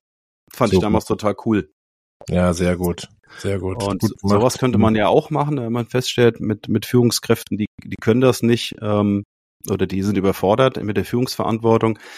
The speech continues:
Speaker 1: sich die zu holen und denen als allererstes mal zu sagen, Keiner erwartet von dir, dass du das alles im Griff hast. O-, oder was ich auch gerne sage zu meinen Leuten, äh, wenn die zum ersten Mal in einer Führungssituation sind,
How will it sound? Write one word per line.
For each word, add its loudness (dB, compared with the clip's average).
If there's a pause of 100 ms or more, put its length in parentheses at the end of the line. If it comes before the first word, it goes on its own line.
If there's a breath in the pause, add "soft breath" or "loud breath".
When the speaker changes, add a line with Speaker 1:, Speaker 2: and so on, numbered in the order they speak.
(200 loud breath)
Speaker 1:
sich -2
die -8
zu -6
holen 6
und -6
denen 2
als -4
allererstes 0
mal 2
zu -6
sagen, 0 (120)
Keiner -2
erwartet 0
von 0
dir, 4
dass -4
du 2
das 2
alles 2
im 2
Griff 0
hast. 0 (300)
O-, -6 (240)
oder 0
was -8
ich -2
auch -2
gerne 0
sage 0 (380 loud breath)
zu -12
meinen 2
Leuten, 2
äh, -4
wenn -2
die -2
zum 0
ersten 2
Mal 4
in 6
einer 2
Führungssituation 2
sind, 2